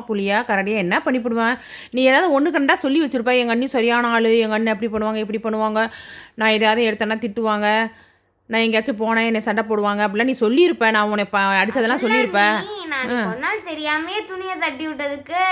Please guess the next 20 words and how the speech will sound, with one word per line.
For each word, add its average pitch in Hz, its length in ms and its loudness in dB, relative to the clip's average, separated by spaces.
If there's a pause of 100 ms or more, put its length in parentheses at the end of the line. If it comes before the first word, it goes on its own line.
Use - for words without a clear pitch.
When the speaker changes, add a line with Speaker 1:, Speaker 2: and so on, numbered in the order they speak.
(140)
Speaker 2:
நீங்க 311 180 -8
திட்டுனீங்களா, 285 680 -6
அதை 277 180 -4
போய் 330 220 -10
என் 415 140 -8
ஃப்ரெண்டு 330 280 -4
கிட்டலாம் 359 400 -6
சொன்னேன். 311 560 -2 (200)
Speaker 1:
ஆ, 247 180 0
இப்ப 220 160 0
வீட்ல 285 280 2
நடக்காதெல்லாம் 269 400 2
நீ 320 60 0
போய் 320 120 0
Speaker 2:
அப்ப 381 100 -4
Speaker 1:
ஸ்கூல்ல 311 180 0
Speaker 2:
என்ன 262 100 4
Speaker 1:
உட்காந்து 294 260 0
பேசுவ, 285 360 2
அப்படிதானே? 247 480 -2